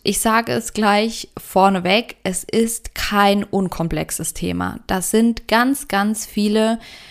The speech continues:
mögliche Themen, die dahinter stecken können. Und ich möchte dir einfach zum einen so ein bisschen eine Übersicht geben,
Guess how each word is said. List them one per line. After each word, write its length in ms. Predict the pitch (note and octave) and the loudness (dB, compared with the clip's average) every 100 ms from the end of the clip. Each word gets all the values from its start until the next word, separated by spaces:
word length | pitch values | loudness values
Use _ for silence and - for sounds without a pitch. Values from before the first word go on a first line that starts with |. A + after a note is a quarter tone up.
| - - | -20 -8
mögliche 640 | F3+ F#3+ G3+ A#3+ C4 B3 G3 | 0 4 6 6 4 0 0
Themen, 400 | - F#3+ G3+ G#3+ | 2 2 4 2
die 100 | F#3+ | 2
dahinter 360 | F3+ F3 F3 F3 | 0 0 0 -2
stecken 420 | - E3+ E3+ E3+ | -2 -4 -2 -4
können. 420 | - F3 E3+ - - | 0 2 2 -2 -4
Und 140 | F#3+ | -4
ich 120 | F#3+ | -2
möchte 260 | G3+ G#3+ - | -2 -2 -2
dir 100 | - | -2
einfach 460 | - A3+ A#3 A3 - - - - | 0 0 0 -2 -4 -18 -18 -14
zum 180 | - F#3+ | -4 -4
einen 440 | - - A3+ C4 B3+ | 0 0 4 4 2
so 140 | A#3 | 2
ein 140 | G#3 | 2
bisschen 320 | G3 G#3+ - F#3 | 2 0 2 0
eine 100 | F3 | 0
Übersicht 680 | G3+ A3+ C#4 C#4 C4 - - | 0 2 2 2 -4 -4 -4
geben, 440 | B3 B3+ C4+ C#4+ | 0 0 0 -2